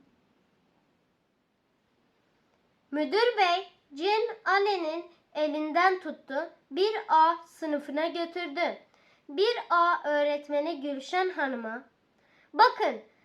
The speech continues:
size çok iyi bir öğrenci getirdim." dedi. Gülşen Hanım da Cin Ali'nin yanaklarını okşadı. Cin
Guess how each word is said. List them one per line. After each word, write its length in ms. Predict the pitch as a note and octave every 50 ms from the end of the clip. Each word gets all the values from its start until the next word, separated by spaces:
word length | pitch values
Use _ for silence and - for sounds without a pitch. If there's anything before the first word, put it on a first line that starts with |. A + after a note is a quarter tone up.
| _ _
size 520 | _ - - F4 F4+ D#4+ D4+ G#4 A4+ A4+ G#4+
çok 280 | A4 A4+ A4+ A4+ A4+ - - _ -
iyi 380 | D4 F4 F#4 G4 G#4 G4+ D#4+ D4
bir 300 | F4 F#4+ G4+ G4 F4+ - -
öğrenci 680 | D#4 D#4 D#4 D#4 D4 D#4+ D#4+ D#4+ E4 C#4 F#4 G#4+ E4
getirdim." 680 | F#4 F4 E4 - - D4 C#4 A#3 A#3 A3 G#3+ G3+ F#3+ - _ _ _ _ _ -
dedi. 440 | B3+ C#4+ C#4+ C#4 - C#4 B3 G#3 - - _ _ _ _ _ _ _ _ _ _ _ _ _ _ _ - -
Gülşen 580 | B3+ D#4 D#4+ D4+ - - G#4 G#4+ A4 A#4 A4
Hanım 440 | G#4+ G4+ F4 D#4+ C#4+ C4+ C4 B3 G#3+
da 220 | A#3+ A#3+ C4+ D4+ - _ _ _ _ _ - C4
Cin 360 | B3 C#4+ E4+ F#4 G4 G4 G4 - -
Ali'nin 600 | D4+ E4 F4 E4+ F#4 F4 D4+ C4 B3+ C4+ D4 - -
yanaklarını 920 | - C#4 C4+ C4+ C#4 C4+ C4 - C4+ C4 C#4 C4 B3+ A#3+ B3+ A#3+ B3 C#4+ D#4
okşadı. 520 | D#4+ D#4+ - - - F4+ F4+ D#4+ F#4 F#4 E4+ B3+ G#3+ - _ _ _ _ _ _ _ _ _ _ _ _ _ _ _ _ _ _ _ _ _ _ _ _ _ _ _ _ _ _ _ _ _ -
Cin 420 | B3+ C#4+ F4+ G#4+ A4+ B4 B4+ B4